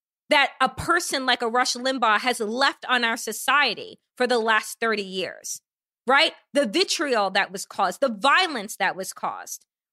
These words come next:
right? Because of it. The way in which he, the way in which he lambasted people of the Muslim faith, of, of, of Islam, post nine eleven,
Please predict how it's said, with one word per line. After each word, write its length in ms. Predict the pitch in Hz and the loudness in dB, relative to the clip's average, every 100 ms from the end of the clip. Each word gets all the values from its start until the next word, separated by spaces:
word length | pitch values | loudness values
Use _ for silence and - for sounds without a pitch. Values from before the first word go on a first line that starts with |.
| - | 0
right? 260 | 254 262 | 0 2
Because 460 | 202 302 - 359 339 | 0 -2 2 0 2
of 120 | 233 | -2
it. 140 | 160 - _ _ _ - | -4 -10 _ _ _ -4
The 80 | 294 | 0
way 280 | 339 392 | 2 2
in 140 | 381 311 | 2 -2
which 200 | 330 - | -2 -2
he, 340 | 349 320 302 _ _ _ _ _ _ _ | 0 0 -2 _ _ _ _ _ _ _
the 140 | 208 294 | -4 -2
way 260 | 302 370 | 2 2
in 120 | 359 294 | 2 -2
which 200 | 311 - | -4 -4
he 220 | 302 269 _ | -4 -6 _
lambasted 1040 | 208 226 277 311 285 233 208 - 202 156 - _ _ _ _ | -6 0 2 2 2 2 0 -2 -6 -6 -8 _ _ _ _
people 580 | - 320 320 277 262 254 - | 0 0 2 2 2 0 2
of 340 | 247 240 220 | 2 2 0
the 120 | 208 | -2
Muslim 440 | 247 262 262 254 240 | 0 0 0 -2 -2
faith, 380 | - 190 - - - | -2 -2 -2 -12 -10
of, 80 | 233 - | -6 0
of, 220 | 247 233 - | 2 0 -2
of 200 | 240 247 240 | -2 0 0
Islam, 480 | 269 233 196 160 - | 0 0 -2 -4 -2
post 300 | 294 311 - | 0 2 2
nine 220 | 262 240 | 2 4
eleven, 520 | 226 214 190 151 220 | 4 2 2 -4 -12